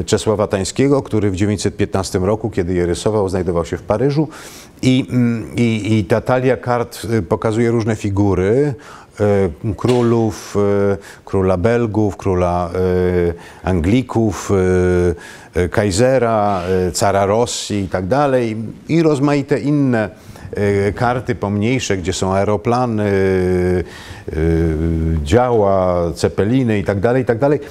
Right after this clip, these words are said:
Polska występuje na kilku kartach jako tło wydarzeń.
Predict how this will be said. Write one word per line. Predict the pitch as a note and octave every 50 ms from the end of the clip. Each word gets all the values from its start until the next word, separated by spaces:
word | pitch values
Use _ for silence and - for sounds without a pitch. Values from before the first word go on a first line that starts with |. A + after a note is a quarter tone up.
| - - - - - - - - - - - - - - - - - - -
Polska | E3 F#3 F3+ - - E3+
występuje | D3 D#3 - - D3+ C3 C3+ C#3 C#3 C#3+ C3
na | B2 B2 A#2
kilku | - - C3+ A2+ - A#2+
kartach | G#2+ B2+ A#2 G#2 - G#2+ G#2+
jako | A2 G2 - A#2+
tło | - - - G2+ G2+ G2 E2 C#2 - - -
wydarzeń. | G2+ G2 F2+ F2+ E2 D#2 D2+ C#2+ C#2+ D2 C2+